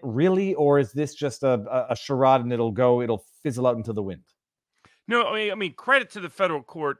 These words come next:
Speaker 2: in Florida for exposing this because, uh, uh, Jack Smith was trying to keep it a secret. So the, the way the grand jury works is you can use a grand jury, the government can,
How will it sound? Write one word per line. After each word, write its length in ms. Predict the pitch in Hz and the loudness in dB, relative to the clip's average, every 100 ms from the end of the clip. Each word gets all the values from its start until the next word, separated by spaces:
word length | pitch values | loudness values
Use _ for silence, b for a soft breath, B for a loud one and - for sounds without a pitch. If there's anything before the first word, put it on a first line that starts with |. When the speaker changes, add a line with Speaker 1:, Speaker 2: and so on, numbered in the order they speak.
| - | -10
Speaker 2:
in 200 | 165 170 | -12 -12
Florida 600 | - 127 107 85 101 113 _ _ _ | -12 -12 -10 -10 -12 -14 _ _ _
for 200 | 170 143 | -4 -4
exposing 640 | 117 - - 180 170 120 | -4 -8 0 0 0 -6
this 160 | 107 107 | -14 -18
because, 520 | - 110 131 117 104 | -18 -16 -12 -12 -8
uh, 280 | 135 123 117 - _ _ _ - | -4 0 -2 -4 _ _ _ -10
uh, 180 | 120 117 | -8 -6
Jack 280 | 143 139 | -2 -4
Smith 300 | - 151 - | -4 -10 -10
was 100 | 123 | -12
trying 240 | - 147 127 | -8 -6 -6
to 80 | 113 | -8
keep 260 | 143 123 | -16 -14
it 60 | 107 | -16
a 60 | |
secret. 460 | - - 160 - 101 _ _ _ _ _ _ _ | -14 -10 -10 -10 -20 _ _ _ _ _ _ _
So 460 | - 180 160 160 - | -2 2 2 0 -4
the, 180 | 170 - | -6 -4
the 120 | 170 | -6
way 240 | 151 247 269 | -2 0 -2
the 100 | 202 | -4
grand 340 | 202 202 170 | -4 -4 -4
jury 240 | 165 175 | -2 0
works 340 | 151 147 139 - | 0 -2 -2 -6
is 160 | 127 | -12
you 160 | 127 147 | -8 -10
can 220 | - 135 | -10 -10
use 340 | 131 170 208 190 | -6 -4 -4 -6
a 60 | |
grand 460 | 151 160 160 151 135 | -6 -6 -4 -6 -8
jury, 520 | 127 120 117 127 - | -6 -6 -6 -8 -12
the 80 | - | -14
government 480 | 110 139 123 120 - | -2 0 0 -6 -12
can, 420 | 113 92 90 101 | -16 -16 -16 -20